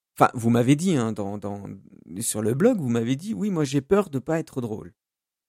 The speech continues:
Mais de pas être drôle comment ? C'est, euh, c'est-à-dire, de pas être drôle parce que, parce que vous écrivez, parce que vous dites, ou, euh, vous avez l'impression que c'est inné, ou vous pensez que ça s'apprend ?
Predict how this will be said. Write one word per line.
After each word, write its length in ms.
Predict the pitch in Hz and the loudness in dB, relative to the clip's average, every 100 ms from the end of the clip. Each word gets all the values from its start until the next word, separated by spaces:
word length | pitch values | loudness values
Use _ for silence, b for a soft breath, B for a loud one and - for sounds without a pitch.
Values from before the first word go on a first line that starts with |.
| _ _ _ | _ _ _
Mais 100 | 110 | -2
de 80 | 110 | 0
pas 160 | 110 175 | 2 0
être 220 | - 131 | 0 0
drôle 240 | 143 170 | 2 2
comment ? 380 | - 127 117 110 | 2 0 -2 -6
C'est, 400 | - - 85 90 | -10 -8 -8 -8
euh, 240 | 85 82 90 | -10 -10 -10
c'est-à-dire, 640 | - 139 139 117 117 90 _ _ _ | -6 -2 0 0 -4 -8 _ _ _
de 80 | - | -4
pas 160 | 123 123 | 2 2
être 220 | 123 135 | 2 -2
drôle 200 | 127 147 | 2 2
parce 240 | 135 120 | 2 0
que, 280 | - 135 135 | -2 0 2
parce 260 | 131 117 - | 0 -4 -10
que 80 | 123 | -10
vous 220 | 120 123 | -6 -4
écrivez, 400 | 131 151 180 240 | -4 -2 -2 -2
parce 240 | 151 - | -6 -8
que 80 | - | -2
vous 220 | 131 120 | -2 -2
dites, 340 | 139 226 - - | -2 -2 -2 -4
ou, 200 | 131 135 | 0 4
euh, 320 | 131 127 123 _ _ | 4 2 0 _ _
vous 100 | 127 | 4
avez 120 | 131 | 6
l'impression 440 | 131 127 139 135 151 | 6 4 0 0 0
que 120 | 139 | 4
c'est 300 | 123 139 135 | 4 6 2
inné, 420 | 160 175 226 311 _ _ _ _ _ - | 4 6 6 4 _ _ _ _ _ 0
ou 80 | 131 | 2
vous 140 | 143 | 2
pensez 320 | 143 143 - | 0 0 0
que 80 | 151 | 0
ça 100 | 139 | -2
s'apprend ? 500 | 135 156 - 247 349 | 0 -2 2 2 2